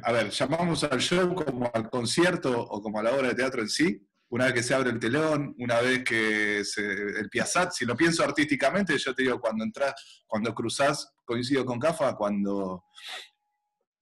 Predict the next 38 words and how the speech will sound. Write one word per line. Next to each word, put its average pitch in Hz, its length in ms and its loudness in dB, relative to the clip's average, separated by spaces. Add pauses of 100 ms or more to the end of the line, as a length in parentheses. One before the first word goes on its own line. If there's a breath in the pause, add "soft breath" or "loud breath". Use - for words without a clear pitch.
(260)
de-, 123 220 -4
desde 107 280 -4
lo 104 120 -2
que 113 120 -2
tiene 160 240 2
que 127 80 2
ver 131 140 2
con, 113 280 -4
con, 101 260 -4
con 98 180 -6
el 104 140 0
acto 139 300 -2
en 107 120 -2
sí, - 380 -4 (100)
de-, 98 340 -8 (200)
escénico, 113 720 -2
¿no? 170 240 -2 (260 loud breath)
Ahora, 107 380 2 (300 loud breath)
el 110 140 0
show 202 220 4
arranca 135 400 2
cuando 101 280 2
el, 98 460 -2
el 98 160 -6
tipo 127 200 -4
que 110 80 0
está 117 140 0
diseñando 117 460 -2
una 107 100 -2
escenografía 104 520 -2
ya - 160 0
la 110 100 2
vio 120 160 0
en 110 60 -2
su 104 140 -8
cabeza 110 560 0 (160)
también, 92 460 -4 (360)
¿no? 107 380 -12